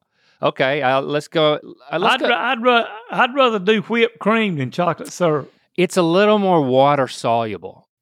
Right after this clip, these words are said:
Speaker 2: It ain't so hard to get out of the sheets in. You can just jerk 'em off and <laughs> wash 'em, and it ain't so bad. Then getting chocolate,
Speaker 1: That's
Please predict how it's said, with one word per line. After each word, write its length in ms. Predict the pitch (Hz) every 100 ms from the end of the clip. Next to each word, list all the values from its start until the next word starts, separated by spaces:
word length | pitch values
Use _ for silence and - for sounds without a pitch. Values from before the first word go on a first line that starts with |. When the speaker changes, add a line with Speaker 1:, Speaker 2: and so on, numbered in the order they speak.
| _
Speaker 2:
It 80 | 156
ain't 160 | 180 202
so 120 | 165
hard 300 | 185 220 165
to 60 | 165
get 180 | 196
out 180 | 202 196
of 40 | 156
the 60 |
sheets 540 | - 226 214 180 - 180
in. 360 | 147 120 101 - _ _ -
You 760 | 220 160 131 165 202 202 147
can 80 | 151
just 180 | 170 - -
jerk 260 | 135 185 180
'em 100 | 190
off 200 | 202 185
and 140 | 147 143
<laughs> 0 |
wash 340 | 180 185 175 160
'em, 120 | 131
and 120 | 190 147
it 80 | -
ain't 120 | -
so 140 | 196
bad. 320 | 180 190 185 - -
Then 300 | 214 180 165 _ _ _ _ _ 147
getting 440 | 202 226 131 165 _
chocolate, 380 | - 175 165 180
Speaker 1:
That's 160 | 196